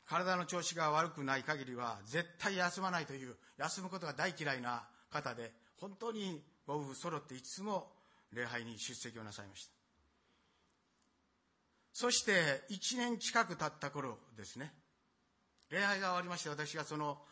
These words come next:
礼拝堂のロビーの方に立っておりましたら、非常に深刻な顔をしていらっしゃったんですね。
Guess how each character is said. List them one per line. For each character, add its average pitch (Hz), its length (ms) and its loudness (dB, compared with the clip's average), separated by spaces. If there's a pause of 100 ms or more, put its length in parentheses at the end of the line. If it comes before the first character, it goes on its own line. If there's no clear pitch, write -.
(140)
礼 156 100 -2
拝 160 180 0
堂 160 120 0
の 147 280 -2
ロ 180 140 0
ビ 175 80 -4
ー - 20 -2
の 143 80 -2
方 135 40 -4
に 123 60 -8
立 131 120 -6
っ 123 40 -8
て - 80 -10
お 135 40 -6
り 135 60 -6
ま 135 80 -6
し 120 80 -6
た 123 100 -8
ら、 120 160 -6 (960)
非 - 60 -10
常 190 160 2
に 190 60 2
深 202 260 0
刻 185 180 0
な 143 120 4
顔 131 140 2
を 131 40 0
し 123 60 -2
て 131 80 -2
い 123 60 -2
ら 123 80 0
っ - 20 -6
し - 80 -4
ゃ 117 60 -2
っ 107 60 -8
た 104 120 -8
ん 98 60 -10
で 92 40 -12
す - 100 -10
ね。 127 160 -10